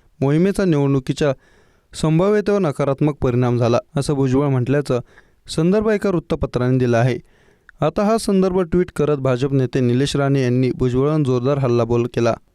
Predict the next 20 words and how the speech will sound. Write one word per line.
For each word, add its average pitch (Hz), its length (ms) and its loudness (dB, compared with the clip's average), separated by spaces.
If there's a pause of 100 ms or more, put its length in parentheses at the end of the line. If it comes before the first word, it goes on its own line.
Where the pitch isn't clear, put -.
"श्री 143 300 -2
छगन 139 260 0
भुजबळांना 131 500 0
आवरलं 127 300 0
पाहिजे. 120 360 -2 (420)
मी 180 80 0
भारतीय 196 360 0
जनता 160 280 -2
पक्षाचा 147 440 -2
एक 139 160 -4
लहान 131 240 0
कार्यकर्ता 123 500 -2
असलो 127 340 -2
तरी 127 180 0 (240)
आम्ही 165 240 2
नेहमी 165 240 2
भुजबळांचं 147 580 -2
का 139 160 -2
ऐकून 127 300 0
घ्यावं? 117 280 0